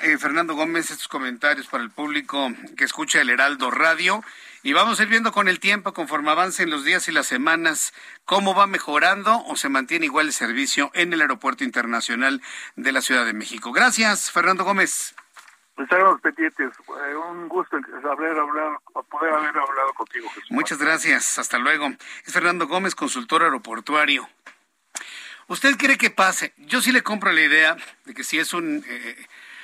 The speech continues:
Speaker 1: un hombre integrante de las Fuerzas Armadas, que ya con esto,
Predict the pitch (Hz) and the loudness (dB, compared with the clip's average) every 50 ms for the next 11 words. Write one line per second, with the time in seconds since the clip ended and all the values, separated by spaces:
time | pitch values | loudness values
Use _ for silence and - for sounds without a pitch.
0 | - - - 139 165 180 180 180 175 170 170 147 - 151 139 151 156 160 156 156 | -18 -12 -6 -2 2 2 2 2 2 0 -2 0 0 2 4 4 2 2 2 0
1 | 135 123 - - 147 156 147 - 151 131 139 143 147 143 147 160 156 151 131 117 | 0 0 -2 0 0 0 0 0 -2 0 2 2 2 2 2 2 2 2 2 0
2 | 113 110 - - - - - - _ _ _ _ _ _ _ _ _ _ _ _ | -4 -6 -4 -4 -4 -4 -4 -6 _ _ _ _ _ _ _ _ _ _ _ _
3 | _ _ _ _ _ _ _ _ _ _ _ _ _ - - - - - - _ | _ _ _ _ _ _ _ _ _ _ _ _ _ -20 -20 -20 -20 -20 -20 _
4 | _ - - 170 147 143 220 247 196 - 214 208 202 196 202 170 - - - 151 | _ -2 -2 0 2 2 2 2 2 -2 -6 -6 -4 -4 -4 -6 -6 -8 -10 -10
5 | 127 131 | -12 -12